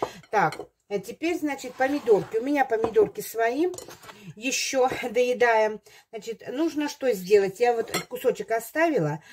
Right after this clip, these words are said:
Нужно убрать обязательно семенную камеру. Семенную камеру убираем. Поми-, м, м, вот это вот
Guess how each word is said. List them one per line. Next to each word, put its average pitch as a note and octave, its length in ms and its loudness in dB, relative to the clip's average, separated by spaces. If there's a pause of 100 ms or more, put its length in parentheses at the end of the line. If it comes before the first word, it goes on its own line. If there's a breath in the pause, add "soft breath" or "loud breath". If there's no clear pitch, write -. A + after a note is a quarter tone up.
(140 loud breath)
Нужно C4 380 -6
убрать D#4+ 260 2
обязательно A3+ 560 -4
семенную A#3 560 -4 (100)
камеру. D#3+ 580 0 (1160 soft breath)
Семенную B3+ 600 -2
камеру F#3 420 0
убираем. D#4 580 0 (460 loud breath)
Поми-, B3+ 240 0
м, D#3+ 240 -2
м, G#3+ 760 -2 (120)
вот A3+ 160 2
это A3+ 180 2
вот G3+ 180 -2